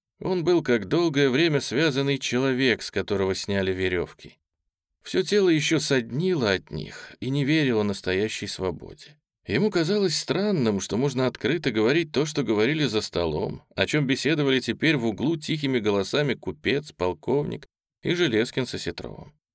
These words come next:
Долго бубнил что-то купец, рассказывая полковнику и разводя, должно быть, руками, и слышался отчётливый тихий соболезнующий голос полковника.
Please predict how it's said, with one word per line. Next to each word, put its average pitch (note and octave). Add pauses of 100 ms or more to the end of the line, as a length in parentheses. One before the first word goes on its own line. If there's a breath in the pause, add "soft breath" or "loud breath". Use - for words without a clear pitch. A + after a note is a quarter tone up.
(460)
Долго B2+
бубнил A#2
что-то -
купец, D3 (100)
рассказывая F#2+
полковнику G2
и F#2+
разводя, F#2+
должно F#2+
быть, F#2+
руками, F#2 (140)
и F#2+
слышался -
отчётливый G2
тихий F#2
соболезнующий G2
голос F2
полковника. -